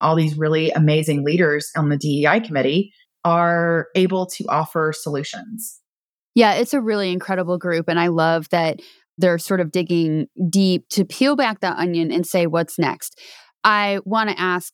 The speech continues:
Speaker 2: all of you what you think would be useful in advancing this idea that technology leaders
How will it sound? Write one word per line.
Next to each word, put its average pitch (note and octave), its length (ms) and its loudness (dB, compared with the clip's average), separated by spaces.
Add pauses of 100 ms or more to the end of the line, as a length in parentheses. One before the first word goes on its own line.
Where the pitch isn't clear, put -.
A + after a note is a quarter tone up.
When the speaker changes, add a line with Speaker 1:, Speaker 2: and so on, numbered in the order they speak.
(100)
Speaker 2:
all A3+ 220 0
of G3 100 -4
you D#3+ 440 -4 (100)
what F#3+ 320 0
you G#3 340 2
think G3 360 -2
would F3 180 -2
be E3 140 2
useful D#3+ 800 2 (100)
in F3 480 2
advancing F#3+ 720 0
this G#3 180 0
idea F3 720 0
that E3+ 200 -2
technology G3 580 -2
leaders E3 580 0